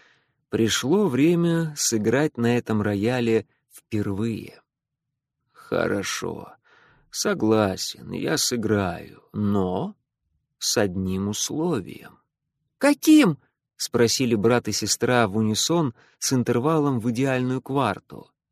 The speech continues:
"Вы будете играть вместе со мной". "Но мы не умеем". "Я знаю,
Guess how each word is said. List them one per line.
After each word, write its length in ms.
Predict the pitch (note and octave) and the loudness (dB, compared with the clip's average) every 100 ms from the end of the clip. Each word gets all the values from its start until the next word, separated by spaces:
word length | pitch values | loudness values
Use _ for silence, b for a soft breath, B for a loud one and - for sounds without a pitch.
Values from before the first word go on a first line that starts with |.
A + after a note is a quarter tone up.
| _ _ _ - | _ _ _ -8
"Вы 440 | - E2+ G2 G2+ G2+ | -8 -2 -2 0 0
будете 640 | G#2 A2 G#2+ C3 - E3 | 0 0 0 -2 -2 -4
играть 680 | - C3 A2 G#2 G2+ A2+ - | 0 0 2 2 2 2 -4
вместе 760 | G2 G#2+ G2 F#2 - - - | -2 0 0 0 -4 -6 -6
со 260 | B2+ - C#3+ | -4 -2 -2
мной". 680 | B2+ G2+ F#2 D#2+ - - _ _ _ _ _ _ _ | -4 -4 -6 -8 -16 -20 _ _ _ _ _ _ _
"Но 220 | - G#3+ A#3 | 2 6 8
мы 180 | C#4 | 8
не 140 | C#4+ D#4+ | 8 6
умеем". 720 | E4 F4 F4+ F4 B3 C#3 A2 _ _ _ _ - | 6 6 8 8 6 4 -2 _ _ _ _ -12
"Я 360 | G2+ F#2+ G2+ | -6 -2 -2
знаю, 800 | F#2+ G2+ F#2+ F2+ F2 F2+ F#2+ - | -2 -2 -2 -2 -4 -6 -8 -10